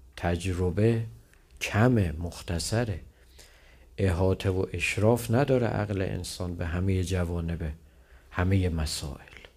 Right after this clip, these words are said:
همه بعدی نیست، تک بعدیه، دو بعدیه. در هر بعدی هم که عمق داشته باشه، خیلی عمیق نمیتونه بشه. اینا همش مهمه.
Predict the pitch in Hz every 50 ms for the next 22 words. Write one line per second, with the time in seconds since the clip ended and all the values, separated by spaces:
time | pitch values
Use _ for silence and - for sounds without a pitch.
0 | - _ _ - - _ - - - _ - - _ _ - - - - - -
1 | _ - - - - - 82 90 95 92 85 90 101 95 104 107 101 - 110 110
2 | 110 113 113 123 123 117 104 - - - - - - - - - 92 87 - -
3 | - - 104 95 92 92 90 107 107 113 113 104 92 - 101 92 87 92 98 90
4 | 90 87 90 117 107 107 107 101 87 - - - - - - - - - - -
5 | - - - - - - _ - 92 92 95 87 85 101 110 110 107 104 104 120
6 | 135 160 170 143 - - 131 127 131 110 101 113 117 120 117 110 - - 98 92
7 | 87 - - - _ _ _ _ _ - - - - _ _ - - - - -
8 | - _ _ - - - - - - - - - - 107 104 101 98 101 - -
9 | 101 87 104 98 92 - - - 101 95 98 95 90 - - 120 127 127 123 -
10 | - - - 107 98 98 95 92 95 131 - 113 104 98 95 98 110 131 139 131
11 | 123 110 110 110 107 104 98 - - 95 92 90 85 80 78 76 - - - -
12 | - - _ _ _ _ _ - - - - - - - _ _ _ _ _ -
13 | - - - - - 95 92 90 90 90 90 90 101 113 110 - - 95 90 87
14 | 98 127 147 123 92 78 78 76